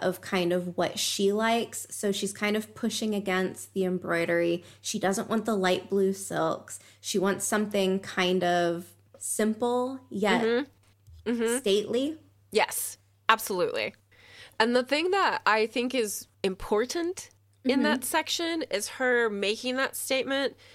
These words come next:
Speaker 2: that she could never wear House Domadrid colors inside the White Tower. Jordan does a really good job of using clothing to show rank, and in particular, in Kyrian, you basically wear your rank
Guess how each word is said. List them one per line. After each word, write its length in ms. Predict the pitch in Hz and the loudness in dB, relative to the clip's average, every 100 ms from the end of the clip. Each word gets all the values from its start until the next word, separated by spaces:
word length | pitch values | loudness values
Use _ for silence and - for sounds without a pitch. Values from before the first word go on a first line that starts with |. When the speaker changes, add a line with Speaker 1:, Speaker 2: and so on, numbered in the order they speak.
| - - | -8 -4
Speaker 2:
that 120 | 226 | -2
she 180 | - 240 | -2 -2
could 160 | 262 | -4
never 320 | 233 208 226 | -2 -2 0
wear 360 | 214 208 214 220 | -2 0 0 -2
House 400 | 214 208 208 - | -2 -2 -2 -4
Domadrid 580 | 185 190 196 202 196 196 | -4 -4 -4 -2 -2 -2
colors 560 | - 202 202 208 202 - - - - 202 | -4 -2 0 0 -2 -6 -18 -20 -8 -4
inside 500 | 208 220 202 202 208 | -2 0 2 2 0
the 80 | 214 | 0
White 280 | 202 190 | 0 -2
Tower. 560 | - 175 165 202 247 302 - - - _ _ - | -2 0 2 2 0 -2 -8 -20 -20 _ _ -4
Jordan 360 | 254 302 339 320 | 0 2 0 0
does 160 | 285 | 0
a 80 | 262 | -2
really 380 | 214 226 233 247 | -2 0 0 0
good 180 | 220 185 | -2 -2
job 340 | 190 190 196 | 0 0 0
of 200 | 185 170 | -4 -6
using 460 | 170 190 190 196 190 | -8 -6 -4 -4 -6
clothing 460 | - 170 175 185 | -4 -2 -2 -4
to 120 | - 180 | -6 -6
show 420 | - 180 165 160 160 | -2 0 0 0 -2
rank, 460 | 156 165 285 - - - - - | 0 0 -2 -6 -14 -20 -10 -2
and 100 | 196 | 0
in 120 | 214 | 0
particular, 920 | 226 226 - - 277 220 202 196 185 190 - _ _ _ _ | -2 -6 -4 -4 0 2 2 2 0 -2 -14 _ _ _ _
in 160 | 196 196 | -4 -2
Kyrian, 880 | - 214 311 262 190 175 175 175 185 - - _ - | -2 0 2 2 2 2 2 0 -4 -16 -20 _ -12
you 460 | 202 226 285 247 220 _ 190 | -6 -2 -2 -4 -8 _ -2
basically 520 | 247 339 359 320 254 | 0 2 -2 -2 0
wear 180 | 220 220 | 4 4
your 200 | 214 202 | 2 0
rank 520 | 196 208 208 - | 2 2 2 -2